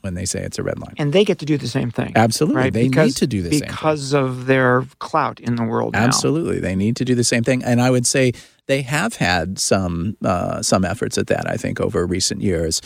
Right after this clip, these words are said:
Speaker 1: but they could do more. Um, and, you know, again, the, what this highlights is the absence of meaningful strategic dialogue. We're not
Speaker 2: Right.
Speaker 1: having those conversations,
Speaker 2: Right.
Speaker 1: and I think that's problematic.
Speaker 2: And absent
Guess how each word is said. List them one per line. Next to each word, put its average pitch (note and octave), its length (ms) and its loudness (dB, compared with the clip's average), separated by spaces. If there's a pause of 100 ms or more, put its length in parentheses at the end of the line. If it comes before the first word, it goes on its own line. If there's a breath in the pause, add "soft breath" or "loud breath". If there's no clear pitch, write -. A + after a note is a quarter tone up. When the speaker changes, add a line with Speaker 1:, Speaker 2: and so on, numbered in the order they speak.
(300 loud breath)
Speaker 1:
but G#2+ 220 2
they A2+ 220 4
could G#2 140 4
do G2 160 2
more. F#2+ 260 2
Um, F#2+ 640 0
and, A#2 280 4
you C#3+ 120 2
know, G#2 180 0
again, G#2+ 480 0 (380)
the, G2 380 0
what A2+ 240 2
this - 460 0
highlights F#2+ 680 -2
is G2+ 180 -4
the F#2+ 160 0
absence F#2 420 -2
of F2 140 -2
meaningful F#2 400 -2
strategic - 480 -4
dialogue. F2+ 480 -4
We're F#2 140 -4
not F2+ 160 -2
Speaker 2:
Right. A2 100 -4
Speaker 1:
having F#2+ 240 0
those E2+ 220 -4
conversations, A2 760 -4
Speaker 2:
Right. - 20 -6
Speaker 1:
and - 220 -6 (100)
I G#2 100 -2
think A2 160 -4
that's A#2 180 -4
problematic. A#2+ 480 0 (140)
Speaker 2:
And E3+ 340 -2
absent F3+ 560 0